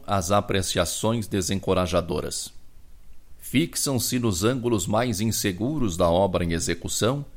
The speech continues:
despreocupados das realizações já feitas. Manuseiam textos legais a fim de observarem como farão valer direitos com esquecimento de deveres.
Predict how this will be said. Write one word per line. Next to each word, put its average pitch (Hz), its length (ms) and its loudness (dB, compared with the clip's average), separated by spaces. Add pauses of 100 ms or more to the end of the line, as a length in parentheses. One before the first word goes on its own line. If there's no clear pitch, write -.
(220)
despreocupados 110 1200 2
das 95 240 2
realizações 95 840 2
já 87 120 4
feitas. - 680 -4 (760)
Manuseiam 85 760 2
textos 98 500 0
legais 87 560 2
a 92 80 4
fim 110 240 -2
de 104 80 0
observarem 98 760 2
como 139 400 0
farão 110 420 2
valer 98 400 4
direitos 120 720 -2
com 110 320 0
esquecimento 104 920 0
de 101 100 0
deveres. 101 640 0